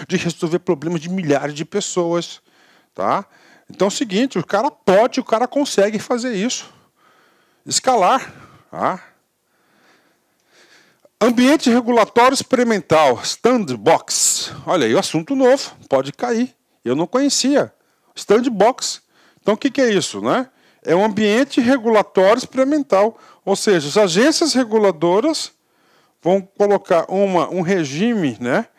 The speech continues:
especial para o quê? Para fazer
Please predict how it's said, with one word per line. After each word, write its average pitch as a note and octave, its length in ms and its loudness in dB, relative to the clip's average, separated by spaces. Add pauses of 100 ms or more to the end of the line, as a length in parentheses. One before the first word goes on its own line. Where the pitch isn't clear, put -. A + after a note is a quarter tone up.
(340)
especial G3+ 1120 0 (800)
para G#3+ 180 2
o B3 60 0
quê? - 180 -2
Para F3+ 260 0
fazer G3+ 560 0